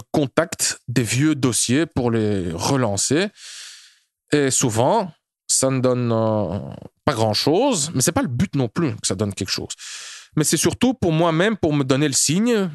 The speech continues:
que, euh, c'est reparti. Hein, donc, euh, l'hiver,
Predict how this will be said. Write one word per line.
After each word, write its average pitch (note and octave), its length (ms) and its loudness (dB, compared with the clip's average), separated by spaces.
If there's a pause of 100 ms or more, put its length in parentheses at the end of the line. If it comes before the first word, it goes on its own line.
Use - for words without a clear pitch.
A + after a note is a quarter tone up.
(240)
que, E3 80 2
euh, B2 500 2 (680)
c'est C#3 120 2
reparti. C3 580 -2 (400)
Hein, D#3 180 2
donc, C3 300 0
euh, A2+ 260 2
l'hiver, A#2+ 640 0